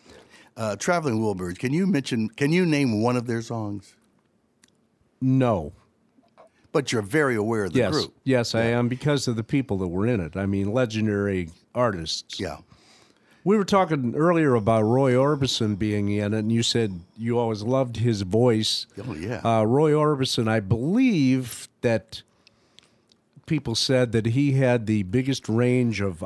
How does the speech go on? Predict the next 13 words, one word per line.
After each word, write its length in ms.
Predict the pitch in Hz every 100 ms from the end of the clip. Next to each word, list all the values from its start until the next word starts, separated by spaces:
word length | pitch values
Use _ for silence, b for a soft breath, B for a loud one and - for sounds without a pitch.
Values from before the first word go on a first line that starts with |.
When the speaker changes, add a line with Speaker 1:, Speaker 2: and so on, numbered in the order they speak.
| -
Speaker 2:
octaves 800 | 120 127 - 135 127 127 - - _ _ -
of 220 | 104 90
any 80 | -
Speaker 1:
Beautiful 420 | 131 131 123 131
voice. 100 | 113
Speaker 2:
singer 380 | 139 139 135 131
Speaker 1:
Beautiful. 260 | 175 185 123
Speaker 2:
ever. 300 | 123 127 123
He 200 | 107 107
could 220 | 120 117
hit 280 | 120 127 -
any 260 | 135 139 143
note 420 | 127 127 131 123